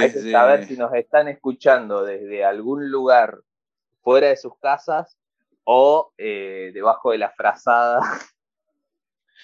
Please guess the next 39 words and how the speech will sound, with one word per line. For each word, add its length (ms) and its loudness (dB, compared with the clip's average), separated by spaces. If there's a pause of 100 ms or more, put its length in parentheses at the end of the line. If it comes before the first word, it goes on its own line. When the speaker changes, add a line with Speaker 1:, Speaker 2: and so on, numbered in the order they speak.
(180)
Speaker 1:
No, 260 0
yo 180 0
no 140 2
creo 240 -2
que 320 -2
sea 240 -2
esta 160 -6
semana, 380 -2
pero 160 -6
quizás 320 -4
la 160 4
otra 280 0
ya, 600 -4 (1700)
ya 260 -2
se 160 -6
pica 320 -4
todo, 300 0
¿eh? 60 -6
Volvemos 540 -8
a 300 -12
fase 380 -12
Speaker 2:
Mm. 80 -10 (160)
Speaker 1:
cero, 420 -2
lo 180 -12
que 80 -20
sea, 400 -6
no 120 -14
sé 160 -20
qué. 280 -20 (480)
Speaker 2:
Fase 300 2
menos 300 0
dos. 460 -4 (360)
Speaker 1:
Sí. 460 -6
Speaker 2:
Fase 120 -20 (480)
Speaker 1:
Igual 320 2
va, 40 2
Speaker 2:
menos 180 -6
dos. 240 -4
Te, 160 -12